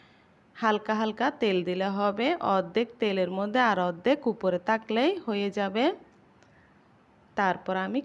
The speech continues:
কিছুক্ষণ পর এই নাস্তাগুলো এক পাশ বেজে হয়ে আসলেই অন্য পাশটা উল্টে দেব। নাস্তাটি এক পাশ হয়ে এসেছে, সেজন্য আমি অন্য পাশ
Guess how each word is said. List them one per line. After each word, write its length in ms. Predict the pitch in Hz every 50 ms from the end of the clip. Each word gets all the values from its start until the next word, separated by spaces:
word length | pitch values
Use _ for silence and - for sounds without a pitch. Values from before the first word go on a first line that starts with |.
| -
কিছুক্ষণ 540 | - 214 214 - 214 214 - - - 226 226 220 220 -
পর 200 | 220 220 247 302 359 - - - -
এই 60 | 214 220 220
নাস্তাগুলো 720 | 214 196 - - - - 185 175 170 196 208 214 233 285 370 427 - - - - _ _ _ _ - _ _ - _ - _ - - - _ -
এক 180 | 190 190 185 - - - -
পাশ 180 | 202 226 277 - - 196 208
বেজে 280 | 214 208 202 208 214 214 214
হয়ে 160 | 220 220 208 190 170
আসলেই 420 | 175 - - - 202 208 233 285 359 370 349 - 202 202
অন্য 160 | 196 190 180 180 180 -
পাশটা 420 | 196 190 175 - - - - 240 - - - -
উল্টে 280 | 202 196 185 - - 175 160
দেব। 160 | 175 170 165 202 240 302 392 415 - - - - - - - - - - - - - - - - - - - - - _ - - - - - - - - - - - - - _ _ _ _ _ _ _ _ _ _ _ -
নাস্তাটি 680 | 208 214 202 185 - - - - 190 185 - - 247 277 - - 196
এক 80 | - - - - -
পাশ 160 | 214 233 - - - -
হয়ে 200 | 226 214 214 214 220 214
এসেছে, 360 | - 226 214 220 - - 262 339 403 427 381 -
সেজন্য 360 | - 208 196 190 208 208 214 220 220 214
আমি 120 | 226 254 262 226
অন্য 140 | 196 185 185 180 175 -
পাশ 220 | 196 208 262 320